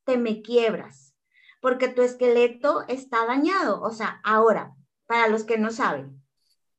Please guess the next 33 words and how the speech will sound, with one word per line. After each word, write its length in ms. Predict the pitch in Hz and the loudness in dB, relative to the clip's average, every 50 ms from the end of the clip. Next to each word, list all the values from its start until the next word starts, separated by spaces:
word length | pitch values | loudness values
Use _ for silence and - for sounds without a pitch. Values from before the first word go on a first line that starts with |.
| _ _ | _ _
sí 280 | _ _ - 254 269 269 | _ _ -4 2 4 6
me 180 | 277 302 294 294 | 6 6 4 4
diagnosticaron 880 | 294 277 254 240 226 214 214 - 208 196 - 196 202 202 220 233 233 | 2 0 0 0 -2 -4 -4 -6 -10 -12 -6 -4 -4 -2 -2 -4 -4
un 140 | 226 226 226 | -4 -4 -4
mieloma 440 | 226 226 220 208 208 196 196 185 180 | -2 -2 0 -2 -2 -2 -2 -2 -2
múltiple, 640 | 180 185 214 233 220 226 277 277 - 359 403 453 494 - - _ _ _ _ - - - - - _ _ _ | 0 0 -2 -2 -2 -4 -8 -8 -6 -4 -4 -4 -4 -6 -14 _ _ _ _ -20 -20 -20 -20 -20 _ _ _
sí 340 | _ - 285 285 285 277 | _ -4 -2 0 2 4
era 640 | 269 262 247 247 240 240 240 240 240 240 262 269 - - _ _ _ _ _ | 4 4 4 4 4 6 4 6 4 2 0 -4 -10 -18 _ _ _ _ _
la 140 | 226 254 269 | 0 2 2
enfermedad 640 | 262 269 269 269 254 254 254 247 247 240 240 233 | 2 2 2 2 0 0 0 2 2 2 2 2
que 120 | 247 294 | 2 2
decía 240 | 302 302 285 294 269 | 2 2 2 0 0
Alejandro, 520 | 269 285 285 285 285 269 254 262 262 277 277 | 2 0 0 0 0 0 0 2 0 2 2
mi 100 | 277 262 | 2 2
amigo 280 | 247 247 240 240 233 240 | 2 0 -2 -2 -2 -2
oncólogo, 880 | 254 262 240 240 247 240 247 254 247 240 240 254 277 294 - - _ | -4 -4 -4 -2 0 2 2 2 2 2 2 2 2 2 0 -4 _
que 520 | - 254 247 240 247 262 - - - _ _ _ _ | -4 -2 0 0 0 -2 -4 -6 -10 _ _ _ _
va 220 | 208 208 226 233 233 | -4 0 0 0 0
directamente 720 | 247 262 240 247 233 240 - 247 240 240 233 226 220 220 | 0 -2 -4 -4 -4 -4 -6 -6 -4 -4 -6 -6 -6 -8
hacia 240 | 233 233 240 254 240 | -8 -8 -6 -4 -2
los 140 | 233 233 226 226 | 0 0 0 2
huesos. 460 | 220 240 226 220 226 226 247 269 269 | 2 2 2 0 -2 -2 -4 -6 -4
Entonces, 440 | 269 254 247 240 247 240 269 269 269 | -4 -4 -4 -4 -4 -4 -4 -6 -2
¿qué 140 | - 277 277 | -2 -2 -2
pasó? 480 | 262 269 285 277 277 - 214 151 139 - _ _ _ _ _ _ _ _ - - _ - _ - _ _ _ _ | 0 0 -2 -2 -2 -6 -12 -14 -14 -18 _ _ _ _ _ _ _ _ -20 -20 _ -20 _ -20 _ _ _ _
Que 100 | 277 269 | 2 4
me 120 | 269 269 | 4 4
dijo, 280 | 262 269 269 262 240 226 | 4 2 0 0 -2 -2
"Si 280 | 226 - 302 294 285 - | -2 -2 -2 -2 -2 -2
tú 140 | 349 427 415 | -4 -2 0
tienes 460 | 440 494 466 480 - - 294 262 - | 0 0 2 0 -4 -4 -6 -8 -4
eso, 220 | - 220 226 240 247 | -4 -2 -2 -2 -2
Cindy, 520 | 254 277 262 254 254 262 277 - - - | -2 -4 -4 -4 -2 -4 -4 -6 -8 -14